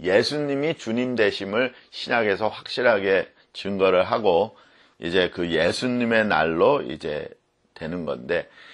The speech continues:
그런데 이 심판의 날이라 했을 때 이 심판이라는 단어가 영어로 하면 judge, 저지한다 그러죠. judgment. 그런데 꼭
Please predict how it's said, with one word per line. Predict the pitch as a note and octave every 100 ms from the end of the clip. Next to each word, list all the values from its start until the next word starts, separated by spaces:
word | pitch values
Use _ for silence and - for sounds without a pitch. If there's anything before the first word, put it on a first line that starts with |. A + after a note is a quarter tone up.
| -
그런데 | - F3+ G#3 A3+ G#3
이 | G#3
심판의 | - - B3 C4 - B3 A#3 A3
날이라 | F#3+ C#3 C#3+ D3+ D#3 D3+
했을 | C3+ C#3 - C3+ A2+
때 | C#3+ E3
이 | C#3+ C#3
심판이라는 | - A3 G#3 - G#3+ F#3 E3+ D#3 D3
단어가 | D3 F#2 G2+ E2+ D#2+ F2 C#3 - - - -
영어로 | - C#3 F3
하면 | F3+ E3+ F#3 D#3
judge, | - A#2+ A#2 - - - - _
저지한다 | - G2+ A#2+ C#3 B2 G#2+ G#2
그러죠. | F#2 F#2+ E2
judgment. | - G2+ - G2 D#2+ - - - _ _ - - -
그런데 | C3+ F3+ F3+ G#3 D#3 F#2 -
꼭 | - B3 B3+ -